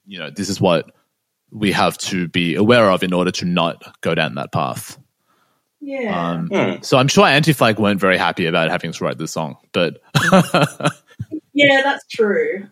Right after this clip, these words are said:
Speaker 1: Mm.
Speaker 2: I, I guess that leads me to my, like, a very obvious question. And again, I'm very much a pessimist in this sense. Like,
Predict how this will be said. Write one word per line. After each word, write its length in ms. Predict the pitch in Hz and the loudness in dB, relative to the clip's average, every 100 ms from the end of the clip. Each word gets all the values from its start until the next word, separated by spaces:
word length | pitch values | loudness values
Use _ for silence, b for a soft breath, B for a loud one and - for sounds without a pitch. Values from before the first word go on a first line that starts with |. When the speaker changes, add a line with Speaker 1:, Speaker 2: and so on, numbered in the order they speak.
| - | -6
Speaker 1:
Mm. 420 | 120 202 78 80 - | -2 0 -2 -6 -2
Speaker 2:
I, 100 | 277 | -2
I 480 | 269 _ - 240 233 | -2 _ -8 -6 -2
guess 320 | 294 302 - - | -2 -4 -8 -6
that 200 | 262 - | -6 0
leads 280 | 233 240 247 | -2 -2 -6
me 120 | 226 | -6
to 120 | 214 | -2
my, 240 | 208 208 196 | -2 -2 -4
like, 160 | 208 202 | -4 -4
a 40 | |
very 260 | 190 190 - | -2 -4 -4
obvious 380 | 185 226 233 - | -8 -8 -10 -8
question. 680 | - - - - 202 208 - | -14 -14 -18 -10 -6 -6 -6
And 280 | 202 196 196 | -4 -4 -4
again, 380 | 196 202 196 190 | -6 -4 -4 -6
I'm 520 | 185 185 190 190 202 _ _ _ _ _ _ _ _ - | -6 -6 -8 -8 -12 _ _ _ _ _ _ _ _ -2
very 260 | 196 190 190 | 0 0 -2
much 220 | 180 - | -8 -12
a 40 | |
pessimist 520 | 202 196 202 185 180 202 | -8 -6 -6 -8 -8 -12
in 100 | 180 | -12
this 140 | 180 | -14
sense. 300 | - 240 - | -14 -14 -8
Like, 320 | 202 190 196 | -6 -4 -8